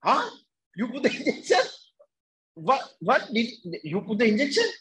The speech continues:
What? May, I didn't take a photo also. I didn't even feel anything." Bhagwan is fully confused. Then he's asking me, "Potangala?"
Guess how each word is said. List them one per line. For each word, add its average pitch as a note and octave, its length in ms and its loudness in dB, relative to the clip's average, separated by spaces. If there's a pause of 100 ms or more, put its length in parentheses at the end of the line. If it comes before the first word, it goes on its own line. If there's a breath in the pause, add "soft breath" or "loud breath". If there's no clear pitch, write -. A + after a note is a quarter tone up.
(300)
What? G#3 420 2
May, F#3 280 0
I D3 300 2
didn't A#3+ 200 -2
take A#3+ 140 4
a A3+ 60 -4
photo A3+ 220 2
also. D4+ 240 4
I A3+ 100 4
didn't A#3+ 200 -6
even A3+ 200 -2
feel C4+ 240 -6
anything." D#4 400 -4 (1500)
Bhagwan G3 340 0
is B3 260 -6
fully C#4+ 260 0
confused. B3 640 2 (220)
Then A3 140 4
he's B3 220 -6
asking C4 500 -4
me, E4 280 -6 (380)
"Potangala?" G3+ 720 2